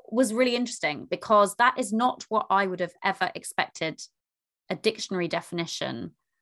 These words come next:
of power couple to say. I thought it was literally rich, famous, fit, you know, whatever. So I'm gonna just say that again. In a power couple, if one person is flawed, the other person makes up for their weaknesses and strength.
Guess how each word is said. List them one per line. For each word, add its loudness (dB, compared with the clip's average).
of -2
power 2
couple -6
to -10
say. -2
I 2
thought -2
it -2
was -4
literally -2
rich, -2
famous, 0
fit, 2
you 0
know, 0
whatever. 2
So -12
I'm -2
gonna -2
just -6
say 0
that -4
again. -2
In 2
a -4
power 4
couple, -2
if -8
one 4
person -2
is -8
flawed, -4
the -4
other 2
person -2
makes -4
up -6
for -10
their -2
weaknesses -10
and -10
strength. -6